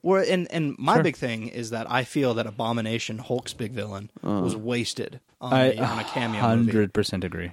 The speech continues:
Speaker 1: Abomination could have been so much cooler. There's so much cool stuff they could have done with him, but,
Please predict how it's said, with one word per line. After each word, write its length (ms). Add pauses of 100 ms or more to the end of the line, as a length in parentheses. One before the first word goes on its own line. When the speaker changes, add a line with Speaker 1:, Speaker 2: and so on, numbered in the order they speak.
(160)
Speaker 1:
Abomination 720
could 100
have 80
been 200
so 480
much 320
cooler. 440
There's 160
so 320
much 240
cool 220
stuff 220
they 120
could 80
have 80
done 160
with 120
him, 100
but, 280